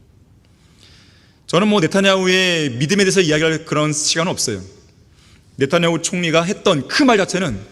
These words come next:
당시에 했던 그 말 자체는 사실이었기 때문에 그래요. 들어보세요.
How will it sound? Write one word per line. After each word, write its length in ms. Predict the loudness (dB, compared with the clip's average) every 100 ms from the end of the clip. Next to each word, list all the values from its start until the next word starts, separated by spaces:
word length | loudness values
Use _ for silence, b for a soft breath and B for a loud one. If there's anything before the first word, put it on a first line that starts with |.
| -20 -12
당시에 360 | -6 -2 0 -2
했던 260 | -2 -4
그 80 | 0
말 120 | 2
자체는 320 | 2 0 -4 -6 -12 -20 -14
사실이었기 440 | -8 -4 -2 -2
때문에 180 | -4 -8
그래요. 160 | -12 -18 -20 _ _ _ _ -20 -2
들어보세요. 400 | -2 -2 -6